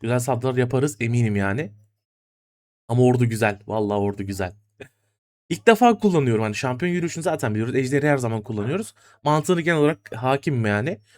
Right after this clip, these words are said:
Evet. Ağır savunma burada olduğu için bu arada direkt buradan girdim ejderlerle. Uçan kışlayı da buraya atma sebebim, e,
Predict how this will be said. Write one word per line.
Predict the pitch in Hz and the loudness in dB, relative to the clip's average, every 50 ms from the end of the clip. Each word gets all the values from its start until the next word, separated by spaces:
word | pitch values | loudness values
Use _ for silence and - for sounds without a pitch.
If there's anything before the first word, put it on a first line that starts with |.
| _ _ _ _ _ _ _ _ _ _ _ _ _ _ _ _ _ _ _ _ _ _ _ _ _ _ _ - | _ _ _ _ _ _ _ _ _ _ _ _ _ _ _ _ _ _ _ _ _ _ _ _ _ _ _ 0
Evet. | - 233 208 131 123 - - - - _ _ _ _ _ _ _ _ _ _ _ _ _ _ _ _ _ _ _ _ _ _ | 4 6 6 6 4 0 -10 -12 -16 _ _ _ _ _ _ _ _ _ _ _ _ _ _ _ _ _ _ _ _ _ _
Ağır | - 151 196 208 | 2 4 4 4
savunma | - - 254 240 240 202 | 6 4 2 4 4 2
burada | 226 208 208 | 2 4 4
olduğu | 240 247 226 214 | 4 4 4 2
için | 214 - - 151 135 | 0 0 0 2 2
bu | 127 | 4
arada | 123 120 120 117 117 123 | 4 4 2 0 0 2
direkt | 131 127 123 117 | 2 2 2 0
buradan | 123 117 117 117 117 107 | -2 0 0 0 0 -2
girdim | 113 107 110 113 | -2 -2 -2 0
ejderlerle. | 110 107 104 123 127 131 131 131 156 - | 0 2 2 2 2 2 2 2 0 -2
Uçan | 151 147 - 185 180 | -2 -2 -2 -2 -2
kışlayı | 180 - - - 190 180 | -2 -2 0 0 2 2
da | 170 151 | 2 0
buraya | 175 180 175 | -2 -2 -2
atma | 160 - 175 175 | -2 -2 -4 -2
sebebim, | - 147 117 110 127 175 170 - - - - | 0 0 0 0 0 -4 -6 -8 -12 -10 -6
e, | - | -4